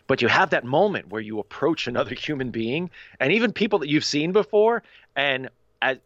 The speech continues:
just as you get to, like, that ten foot mark, you sort of, like, your body language, you kinda jerk back. You're like, "Oh," and, and, and you don't know what to do. <laughs> And then you sort of timidly reach out your hand and extend, you know, whether it's your debit card or cash or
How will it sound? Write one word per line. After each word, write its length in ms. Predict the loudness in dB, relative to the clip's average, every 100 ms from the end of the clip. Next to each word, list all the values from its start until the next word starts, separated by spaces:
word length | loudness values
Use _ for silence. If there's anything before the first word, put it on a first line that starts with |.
| _
just 280 | -4 -4 -2
as 120 | -6
you 120 | -8 -4
get 180 | -2 -2
to, 100 | 0
like, 200 | 0 0
that 160 | -4
ten 220 | -4 -8
foot 260 | -6 -8 -4
mark, 300 | 0 0 -2
you 80 | -4
sort 180 | 0 -2
of, 140 | -2
like, 180 | -4 -6 -8
your 140 | -6
body 320 | 0 2 2
language, 440 | 0 -2 -2 -8 -10
you 60 |
kinda 220 | -4 -4
jerk 360 | 0 2 2 2
back. 300 | 2 2 0
You're 80 | -6
like, 140 | -8 -6
"Oh," 380 | -2 2 0 0 _ _ _ _ _ _ _ _
and, 220 | -2 -2 -2
and, 320 | 0 0 -2 -6
and 200 | -4 -2
you 80 | 0
don't 200 | 0 0
know 80 |
what 140 | -2 -2
to 60 |
do. 400 | -4 -4 -2 -4 -8
<laughs> 40 | -14 -20 _ -20 -20 -8
And 120 | -4
then 100 | -2
you 100 | 0
sort 180 | 0 -2
of 100 | -2
timidly 460 | -2 2 2 0 -2
reach 320 | -2 -2 0
out 180 | 0 0
your 160 | -2
hand 320 | -2 -4 -4
and 100 | -4
extend, 520 | -8 -8 -4 -4 -4 0
you 120 | 2
know, 320 | 4 2 -2 -8 -20 -20 _ -2
whether 280 | 0 2
it's 160 | 0 -2
your 80 | -4
debit 360 | 0 0 0
card 520 | -2 -2 2 4 2 0
or 100 | -6
cash 680 | -4 -2 -2 -2 -4 -4
or 320 | -4 -4 -4